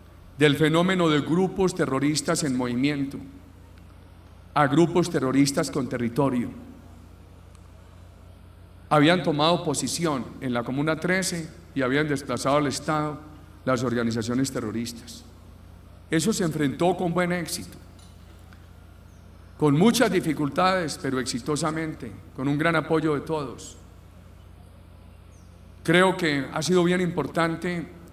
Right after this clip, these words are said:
la manera como se han desmantelado los cabecillas de el terrorismo guerrillero en la ciudad y del terrorismo paramilitar. A los paramilitares y a los guerrilleros se les dio toda la oportunidad de paz.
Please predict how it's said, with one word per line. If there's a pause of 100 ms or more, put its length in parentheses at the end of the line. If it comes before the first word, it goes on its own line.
(460)
la
manera
como
se
han
desmantelado
los
cabecillas
de (600)
el
terrorismo
guerrillero
en
la
ciudad
y
del
terrorismo
paramilitar. (2250)
A
los
paramilitares
y
a
los
guerrilleros
se
les
dio
toda
la
oportunidad
de
paz.